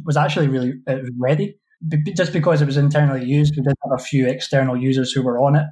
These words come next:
and, and collaborating and using the tool as well. So we didn't have to do too much, to be honest. The, the product was quite ready.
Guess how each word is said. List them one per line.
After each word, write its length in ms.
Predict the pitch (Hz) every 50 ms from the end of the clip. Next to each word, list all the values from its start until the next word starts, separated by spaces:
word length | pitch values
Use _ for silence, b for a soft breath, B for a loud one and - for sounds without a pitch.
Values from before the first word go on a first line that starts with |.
| _ -
and, 180 | - 139 127 147 135
and 240 | 127 131 123 123 - _ -
collaborating 800 | - 139 127 127 131 147 131 135 127 127 - 135 131 131 135 131 - - -
and 160 | 135 123 123
using 220 | 120 127 127 123 -
the 120 | 131 127 - _ _ -
tool 120 | 139 131
as 100 | 123 120
well. 360 | 127 127 131 139 147 147 151 b b b b b b b -
So 500 | - - 139 135 135 131 131 143 - - _ _ _
we 100 | - 160
didn't 180 | 151 214 247 208
have 120 | 220 214
to 80 | - 170
do 160 | 151 160 143
too 140 | 147 - 143
much, 260 | 147 147 - - -
to 80 | - 123
be 120 | 123 120
honest. 440 | 135 156 143 123 123 - - - -
The, 120 | - 139 135
the 100 | 143 143
product 340 | - 165 165 170 170 - - _ _ _ _ _ _ -
was 160 | 160 131 139
quite 200 | - 143 131 123
ready. 420 | 127 139 147 147 139 123 123 -